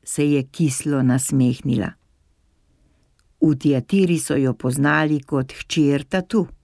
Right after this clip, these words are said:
Čeprav je bila obtožba krivična, bi ji lahko odvzela ta krhki novi začetek. Morda res. Tega se ti ni treba sramovati.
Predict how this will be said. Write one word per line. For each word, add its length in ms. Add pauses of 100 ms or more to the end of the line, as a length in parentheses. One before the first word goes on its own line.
(960)
Čeprav 380
je 120
bila 280
obtožba 540
krivična, 680 (500)
bi 160
ji 140
lahko 600
odvzela 680
ta 180
krhki 560
novi 300
začetek. 640 (1600)
Morda 420
res. 420 (1700)
Tega 300
se 180
ti 120
ni 160
treba 340
sramovati. 880